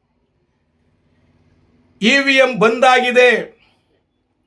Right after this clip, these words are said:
ಬ್ಯಾಲೆಟ್ ಪೇಪರ್ಗೆ ಹೋಗೋದಕ್ಕೆ ಸಾಧ್ಯನೇ ಇಲ್ಲ, ಮುಂದೆ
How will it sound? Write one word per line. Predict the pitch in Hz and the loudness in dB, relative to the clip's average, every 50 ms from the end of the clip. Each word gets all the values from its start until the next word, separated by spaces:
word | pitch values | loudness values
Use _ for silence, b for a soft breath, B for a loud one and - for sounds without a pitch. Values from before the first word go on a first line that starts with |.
| _ _ _ _ _ _ _ _ _ _ _ _ _ _ _ _ _ _ _ _ _ - | _ _ _ _ _ _ _ _ _ _ _ _ _ _ _ _ _ _ _ _ _ -10
ಬ್ಯಾಲೆಟ್ | 113 117 190 269 339 349 349 330 302 - | -4 -2 0 0 2 0 0 -2 -2 -2
ಪೇಪರ್ಗೆ | - 269 262 254 262 247 226 | -2 0 0 0 -2 -2 -2
ಹೋಗೋದಕ್ಕೆ | 226 226 226 226 226 196 208 185 202 - 190 202 254 320 359 - - _ _ - - | 0 0 0 0 0 -2 -2 -6 -6 -6 -4 0 0 0 -2 -2 -8 _ _ -12 -8
ಸಾಧ್ಯನೇ | 175 190 202 190 247 262 254 254 247 247 | -8 -8 -6 -4 -2 -2 0 0 0 0
ಇಲ್ಲ, | 233 226 220 208 196 170 - - _ _ _ _ _ _ _ _ _ _ - | 0 0 -2 -2 -4 -6 -10 -16 _ _ _ _ _ _ _ _ _ _ -14
ಮುಂದೆ | 151 170 214 277 311 311 302 254 220 220 277 | -10 -8 -6 -6 -4 -2 0 0 2 2 2